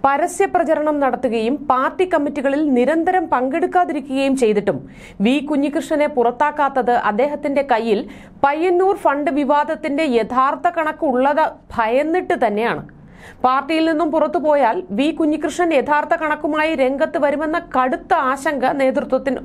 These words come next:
ഉണ്ടായിരുന്നതിനാലാണ് കുഞ്ഞികൃഷ്ണൻ മുത്താണ് എന്ന് പറഞ്ഞ് ഇപ്പോൾ തിരികെ കൊണ്ടുവന്നിരിക്കുന്നത്.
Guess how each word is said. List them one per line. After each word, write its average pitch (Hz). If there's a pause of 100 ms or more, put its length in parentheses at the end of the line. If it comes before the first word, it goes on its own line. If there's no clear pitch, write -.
ഉണ്ടായിരുന്നതിനാലാണ് 269 (480)
കുഞ്ഞികൃഷ്ണൻ 294 (160)
മുത്താണ് 254 (120)
എന്ന് 220
പറഞ്ഞ് 190
ഇപ്പോൾ 208
തിരികെ 233
കൊണ്ടുവന്നിരിക്കുന്നത്. 139